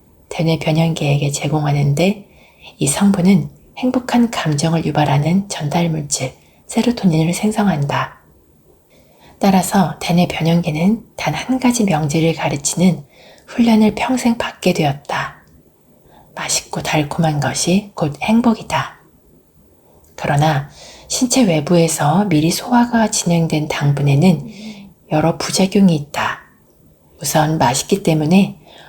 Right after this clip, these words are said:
몸에서 필요한 양보다 더 많이 섭취하게 되고 초과량은 우리가 그렇게 싫어하는 비축 덩어리가 된다. 게다가 기존의 원활히 이루어지던 혈당 조절은 저칼로리 자연식품 대신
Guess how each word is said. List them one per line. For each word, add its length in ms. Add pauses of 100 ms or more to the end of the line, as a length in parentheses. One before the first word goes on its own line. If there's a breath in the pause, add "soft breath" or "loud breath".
몸에서 380
필요한 440
양보다 680
더 160
많이 340
섭취하게 720
되고 520 (500 soft breath)
초과량은 760
우리가 300
그렇게 380
싫어하는 720 (220)
비축 420
덩어리가 420
된다. 520 (1000 loud breath)
게다가 340
기존의 420
원활히 600
이루어지던 840
혈당 400
조절은 580 (440 soft breath)
저칼로리 560
자연식품 760
대신 520